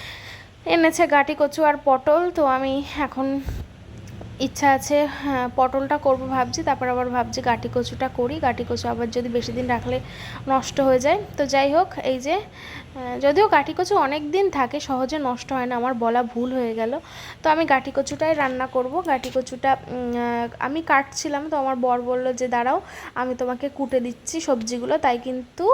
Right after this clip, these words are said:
ও আলু, গাটি কচু এগুলো সব ও কেটে দিয়েছে। আমি নুন হলুদ মাখিয়ে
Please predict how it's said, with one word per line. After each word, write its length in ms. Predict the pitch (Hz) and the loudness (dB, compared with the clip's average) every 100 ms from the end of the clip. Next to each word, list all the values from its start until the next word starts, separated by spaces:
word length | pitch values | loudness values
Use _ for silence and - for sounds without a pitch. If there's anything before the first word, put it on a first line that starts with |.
| - | 4
ও 280 | 254 269 349 - | 4 4 4 2
আলু, 380 | 262 247 262 | 0 0 0
গাটি 320 | 277 254 247 240 | 2 0 -2 -4
কচু 300 | 247 247 277 | -4 -2 -2
এগুলো 360 | 277 233 247 262 | 0 0 -2 -4
সব 340 | - 262 262 | -2 -2 0
ও 60 | 294 | 0
কেটে 340 | 285 254 240 | 0 0 0
দিয়েছে। 420 | 220 220 - 240 - - - - | -2 -4 -6 -8 -12 -14 -12 -2
আমি 260 | - 247 269 | 0 2 2
নুন 260 | 262 254 | 0 -2
হলুদ 300 | 254 262 269 | 0 2 2
মাখিয়ে 440 | 262 247 - 302 | 0 -2 -2 -2